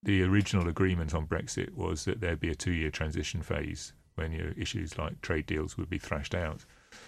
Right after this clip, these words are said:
But the, I think politically, the, the, the danger for Boris Johnson here is that he might, uh, struggle to c-, to meet his deadline of, for the U K to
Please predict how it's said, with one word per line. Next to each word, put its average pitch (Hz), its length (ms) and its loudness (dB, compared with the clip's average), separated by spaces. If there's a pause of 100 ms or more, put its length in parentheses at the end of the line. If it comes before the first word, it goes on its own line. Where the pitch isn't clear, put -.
(480)
But 143 200 6
the, 104 120 2 (200)
I 98 120 4
think 110 280 0
politically, 101 680 4
the, 87 180 0 (240)
the, 95 180 2 (100)
the 101 120 0
danger 98 460 4
for - 160 -2
Boris 85 280 0
Johnson 104 440 2
here 78 320 0
is 82 260 -4
that - 400 -2
he 87 420 0
might, 85 500 -2 (600)
uh, 85 360 2 (880)
struggle 87 520 4
to - 160 -4 (120)
c-, 104 160 -4 (100)
to 104 160 -2
meet 95 320 6
his 82 180 -2
deadline 80 680 2 (280)
of, 78 420 -4 (320)
for 98 120 4
the 85 100 2
U 85 100 0
K 78 340 -2
to 80 300 -2